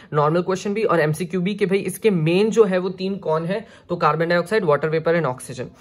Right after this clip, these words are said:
अब सीओ टू and water vapor जो है are produced as waste during respiration by plants। अब जब रेस्पिरेशन करता है प्लांट तो तब कौन सी दो चीजें निकलती है? तो वो सीओ टू और वाटर वेपर है। ध्यान दीजिए,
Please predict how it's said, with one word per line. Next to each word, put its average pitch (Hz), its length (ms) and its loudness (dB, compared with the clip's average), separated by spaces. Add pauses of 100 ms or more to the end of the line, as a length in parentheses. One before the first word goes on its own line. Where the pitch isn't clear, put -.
(200)
अब 214 120 2
सीओ 208 380 2
टू 254 120 -2
and 254 180 2
water 190 280 2
vapor 170 380 0
जो 160 180 -4
है 143 360 -4 (260)
are 170 100 4 (100)
produced 180 360 2
as 208 240 0
waste 156 320 -2
during 160 340 -2
respiration 147 680 -4
by 151 240 0
plants। 131 400 -4 (320)
अब 151 120 0
जब 170 180 2
रेस्पिरेशन 226 580 0
करता 165 260 0
है 160 100 0
प्लांट 151 320 -2 (420)
तो 233 80 10
तब 247 420 2
कौन 202 200 4
सी 208 120 -6
दो 180 140 2
चीजें 165 300 -4
निकलती 147 380 -2
है? 180 160 0
तो 185 120 -4
वो 185 120 0
सीओ 170 400 -2
टू 180 260 -2
और 165 200 0
वाटर 143 340 0
वेपर 135 300 -4
है। 135 300 -8
ध्यान 143 260 -2
दीजिए, 139 340 -8